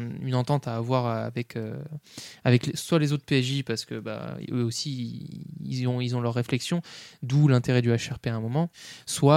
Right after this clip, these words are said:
euh, avec, euh, avec le M J en disant, « Ok, bon, bah, faire comprendre qu'on est un peu, un peu kéblo et que, euh, bah, y a un moment où, euh,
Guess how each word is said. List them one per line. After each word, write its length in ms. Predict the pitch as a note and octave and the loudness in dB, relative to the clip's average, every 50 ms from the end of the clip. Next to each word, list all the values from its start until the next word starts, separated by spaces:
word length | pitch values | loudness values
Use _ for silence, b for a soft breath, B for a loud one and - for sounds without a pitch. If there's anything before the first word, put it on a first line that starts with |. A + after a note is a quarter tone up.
| D#3+ D#3 | 10 8
euh, 560 | C#3+ C3+ B2 A#2+ A#2+ A#2 A2+ - G#2+ F2+ - - - | 8 8 6 6 6 4 4 2 0 -4 -6 -8 -4
avec, 380 | - C#3 C3 B2 C3+ C3+ - C#3+ | -2 0 2 4 4 4 4 2
euh, 280 | B2+ B2 A#2 A2+ A2+ | 2 2 2 2 2
avec 220 | A#2 B2+ B2+ - - | 2 2 2 2 2
le 60 | B2+ | 2
M 120 | A#2+ A#2+ | 2 2
J 200 | A#2+ A#2 B2+ C#3+ | 0 2 4 4
en 100 | D3+ C#3 | 4 4
disant, « 260 | A#2+ A2+ A#2 C3 C3 B2+ | 2 2 2 2 4 4
Ok, 180 | A#2+ A2+ - D3+ C#3 | 4 4 6 6 6
bon, 180 | B2 B2+ B2+ B2 | 6 4 2 2
bah, 280 | A2+ A2+ A2+ A2+ A#2 - B B B B B B B B B B | 2 2 2 2 0 -2 B B B B B B B B B B
faire 240 | - - C#3+ - | 0 0 2 2
comprendre 400 | - D#3 C#3 - - D#3 D3+ D3+ | 4 2 2 4 6 4 4 4
qu'on 300 | - - C3 B2+ B2+ B2 | 4 4 4 4 4 4
est 40 | B2 | 4
un 140 | B2 A#2+ A#2+ | 4 2 2
peu, 420 | - - D3 C#3+ C3+ C3 B2+ B2+ B2+ | 2 4 4 6 6 6 6 6 4
un 80 | B2 B2 | 2 2
peu 100 | - C#3 | 2 4
kéblo 520 | - - B2+ A#2+ B2+ D3 D#3+ E3 E3 D#3+ | 6 6 8 10 10 10 12 12 12 10
et 180 | D3 C#3 C#3+ C#3+ | 10 8 8 6
que, 100 | - C3+ | 4 2
euh, 480 | C3 C3+ C3+ C3+ B2 A#2 A#2 A2+ A2+ | 4 4 4 4 4 2 2 2 0
bah, 160 | A2 A2+ A2 G#2+ | 0 -2 -4 -4
y 100 | A2 A2 | -4 -4
a 80 | A2 | -4
un 60 | A2+ | -4
moment 340 | A2+ A2+ A#2 B2 B2+ C3 C#3 | -4 -4 -4 -4 -4 -4 -4
où, 200 | C3+ A#2+ A#2 A2+ | -2 -2 -2 -2
euh, 180 | A2 A2 G#2+ | -2 -2 -4